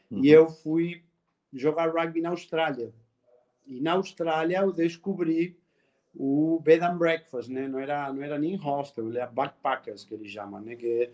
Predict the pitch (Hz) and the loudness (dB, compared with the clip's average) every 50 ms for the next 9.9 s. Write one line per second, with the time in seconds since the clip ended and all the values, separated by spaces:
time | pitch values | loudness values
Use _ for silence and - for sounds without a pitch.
0 | - - 107 - 104 101 101 113 120 127 120 127 131 135 127 - 139 135 117 131 | -8 -10 -8 -6 -4 -4 -4 -4 -4 0 4 6 6 6 6 4 2 2 4 6
1 | 139 143 143 - - 147 139 139 139 139 139 139 156 156 151 - - 117 104 98 | 6 6 6 4 4 4 4 4 4 4 4 4 4 2 2 0 -4 -4 -4 -6
2 | - - _ _ _ _ - - 185 202 208 208 202 190 - 196 185 196 196 190 | -6 -12 _ _ _ _ -4 0 2 4 4 6 6 6 6 4 4 6 6 6
3 | 190 - 185 180 - - - 196 196 208 214 214 220 220 220 226 - _ _ _ | 6 4 0 -2 -2 -2 -2 2 2 4 6 4 4 4 2 -4 -10 _ _ _
4 | - - - _ _ _ _ _ _ _ _ - 156 156 156 156 151 151 151 151 | -20 -20 -20 _ _ _ _ _ _ _ _ 0 2 2 2 2 0 -2 -2 -2
5 | 147 160 160 165 160 160 - 175 175 180 190 202 208 202 196 208 208 202 202 202 | 0 0 0 0 -2 -4 -6 -2 0 0 2 2 0 0 -2 -2 -2 -2 -2 -2
6 | 190 170 170 - 165 170 175 170 - - 170 - - 175 160 160 160 156 151 - | -2 -4 -4 -4 -2 -2 -2 -2 -4 -8 -12 -10 -10 -10 -8 -6 -6 -6 -6 -6
7 | 156 151 165 170 165 156 151 160 156 160 143 147 147 147 147 151 160 175 185 190 | -6 -4 -4 -4 -4 -6 -6 -6 -8 -6 -6 -6 -6 -4 -2 -2 -2 0 0 -2
8 | 190 185 - 170 160 - - - 151 151 151 - - 147 - 110 101 107 104 104 | -2 -4 -6 -8 -10 -10 -8 -8 -6 -2 0 0 2 2 4 6 6 6 8 8
9 | 101 101 - - 107 101 101 98 - - 104 92 92 98 107 107 104 - | 6 4 4 4 4 4 4 4 2 0 0 2 2 2 2 0 -2 -6